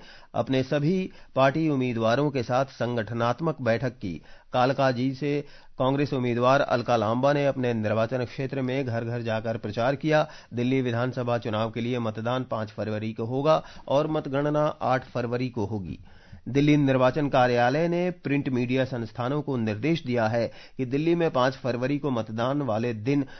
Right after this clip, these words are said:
और उससे एक दिन पहले प्रकाशित होने वाले राजनीतिक विज्ञापनों की मंजूरी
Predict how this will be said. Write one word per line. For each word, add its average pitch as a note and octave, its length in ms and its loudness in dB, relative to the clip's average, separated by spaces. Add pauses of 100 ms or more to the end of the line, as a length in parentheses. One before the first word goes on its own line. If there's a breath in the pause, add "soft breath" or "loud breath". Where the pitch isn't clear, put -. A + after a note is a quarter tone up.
(120)
और B2+ 220 4
उससे D#3+ 320 -4 (180)
एक D#3 120 -2
दिन C3+ 180 0
पहले C3 320 0
प्रकाशित B2 580 -2
होने B2+ 220 -2
वाले B2 320 0
राजनीतिक A#2+ 580 -2
विज्ञापनों A2+ 680 -2
की C3 140 -2
मंजूरी A2+ 540 0